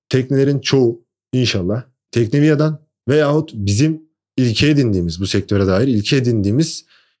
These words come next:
ilkelere sahip dijital platformlar ve kurumlar tarafından kiralanacak. Hem Türkiye'de hem de dünyada.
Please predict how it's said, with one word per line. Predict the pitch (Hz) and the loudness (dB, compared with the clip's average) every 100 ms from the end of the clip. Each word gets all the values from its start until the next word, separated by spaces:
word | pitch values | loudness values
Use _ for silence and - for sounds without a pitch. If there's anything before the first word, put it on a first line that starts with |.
| _ | _
ilkelere | 120 104 131 147 | -2 0 2 2
sahip | 151 127 120 170 175 - _ _ _ _ _ _ - | 2 0 2 2 0 -14 _ _ _ _ _ _ -4
dijital | 113 110 151 160 | -2 0 -2 -2
platformlar | 139 117 110 120 120 160 156 | -2 -2 0 0 0 0 0
ve | 139 139 | -2 0
kurumlar | 120 117 131 117 - _ | 0 0 0 -4 -8 _
tarafından | - 104 - 87 80 - _ | -4 -4 -4 -6 -6 -10 _
kiralanacak. | - 90 85 80 82 _ _ _ - | -4 -2 -2 -6 -10 _ _ _ -4
Hem | 127 151 | -2 0
Türkiye'de | 143 139 139 156 156 _ _ _ _ _ - | 0 0 0 0 -4 _ _ _ _ _ -4
hem | 123 | 0
de | 123 | 2
dünyada. | 107 98 82 - | 0 -2 -4 -10